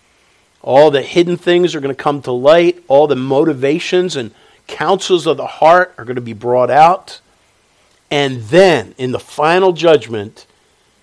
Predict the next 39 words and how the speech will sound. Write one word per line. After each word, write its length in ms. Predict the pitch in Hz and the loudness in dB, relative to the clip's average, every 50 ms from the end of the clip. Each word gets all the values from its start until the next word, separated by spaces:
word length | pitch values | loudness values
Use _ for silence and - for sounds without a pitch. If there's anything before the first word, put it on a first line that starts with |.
| _ - | _ -4
everyone's 380 | 123 123 139 143 139 139 131 | -2 0 0 0 0 -2 -4
gonna 180 | 135 139 123 123 | -6 -6 -6 -6
have 220 | 120 120 117 107 | -4 -6 -8 -8
praise 380 | - - 135 131 143 147 139 139 | -8 -4 -2 -2 0 -2 -2 -4
of 120 | 143 127 | -6 -4
God 280 | 127 135 127 127 127 123 | -4 -2 -2 0 -2 -2
or 100 | 123 120 | -4 -6
judgment 560 | 117 107 113 110 110 107 - 117 107 110 110 | -6 -8 -8 -8 -8 -8 -10 -14 -14 -14 -10
based 340 | - 117 117 117 - - - | -8 -8 -8 -8 -10 -10 -8
on 280 | 117 113 110 110 107 107 - | -8 -8 -8 -10 -12 -16 -12
what 220 | 110 110 117 117 - | -10 -8 -8 -8 -10
really 420 | 117 110 113 110 107 107 104 107 | -12 -8 -6 -6 -6 -6 -8 -10
is. 460 | 101 95 90 - _ - - - - - _ _ _ _ _ _ _ _ _ _ _ _ _ _ _ _ _ _ _ _ _ _ _ _ _ _ _ _ _ _ _ _ _ | -10 -14 -16 -18 _ -20 -20 -20 -20 -20 _ _ _ _ _ _ _ _ _ _ _ _ _ _ _ _ _ _ _ _ _ _ _ _ _ _ _ _ _ _ _ _ _
So 220 | - - 123 117 104 | -4 0 0 0 0
now, 180 | 110 120 123 | 0 -2 -2
t-, 180 | 113 - - - - | -2 -2 0 0 2
number 220 | - 165 165 165 180 | 2 2 4 2 2
two, 260 | 175 - - - 175 | 0 2 0 2 2
the 80 | 135 139 | 2 4
double 260 | 139 165 180 - 190 | 4 4 4 4 0
standard 720 | - - - 208 214 208 165 131 117 113 113 117 - - _ _ _ _ _ _ _ _ _ - | -4 -2 2 4 4 4 4 2 0 -2 -2 -2 -4 -10 _ _ _ _ _ _ _ _ _ -6
is 200 | - 143 127 131 | -6 -4 -4 0
not 300 | 143 147 165 214 254 - | 2 4 4 4 2 2
holding 360 | - - 202 214 214 208 202 | 0 4 6 6 6 4 4
yourself 440 | 190 180 175 - - 190 180 180 - | 0 0 -2 0 0 2 2 0 0
to 100 | - 139 | -4 -10
the 80 | 131 139 | -10 -8
same 320 | 131 - - 151 147 143 | -8 -6 -6 -4 -4 -4
standard 480 | 143 - - - 160 160 156 139 135 127 | -6 -8 -8 -6 -6 -4 -2 -2 -4 -4
that 140 | 127 127 120 | -4 -6 -8
you 80 | 117 | -8
hold 240 | 104 127 127 123 127 | -8 -6 -4 -2 -2
others. 320 | 127 123 117 98 95 - _ _ _ _ - - - _ _ - | -2 -2 -2 -4 -8 -16 _ _ _ _ -20 -20 -20 _ _ 2
Romans 440 | 165 190 247 285 269 262 226 - - | 4 6 6 6 4 2 0 -4 -2
chapters 520 | - - 214 208 208 - 190 170 151 - | 2 2 2 2 2 0 -2 -4 -4 -4
one 200 | 143 147 160 170 | -2 -2 -2 -2
through 220 | 165 - - 160 151 | -4 -6 -10 -12 -10
three 500 | - - 135 135 127 120 117 117 120 - | -10 -6 -2 0 0 0 -2 -4 -8 -8
is 400 | - 123 117 113 113 113 - - | -8 -8 -8 -8 -10 -12 -14 -18